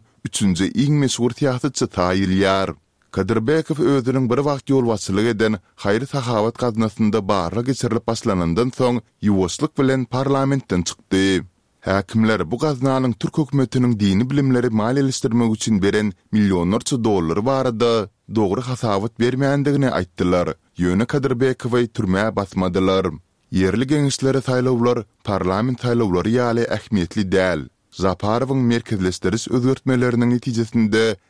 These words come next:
ýerli geňişiň ähmiýeti hasda peseldi. Iki müň ýigirme birinji ýylda täze konstitusiýa kabul edilenden soň parlamentiň ygtyýarlyklarynyň bir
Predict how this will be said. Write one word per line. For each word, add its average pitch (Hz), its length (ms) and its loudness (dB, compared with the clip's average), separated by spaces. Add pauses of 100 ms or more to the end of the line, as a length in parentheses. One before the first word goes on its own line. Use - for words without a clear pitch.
(120)
ýerli 104 360 0
geňişiň 123 420 0
ähmiýeti 110 560 0 (180)
hasda 110 440 -2
peseldi. 92 800 0 (340)
Iki - 160 -4
müň 104 220 4
ýigirme 107 260 2
birinji 90 460 0
ýylda 117 400 0 (180)
täze 92 320 0
konstitusiýa 127 640 -2
kabul 98 380 0
edilenden 127 500 0
soň 120 260 0 (220)
parlamentiň 101 640 0
ygtyýarlyklarynyň 120 800 0
bir 123 80 0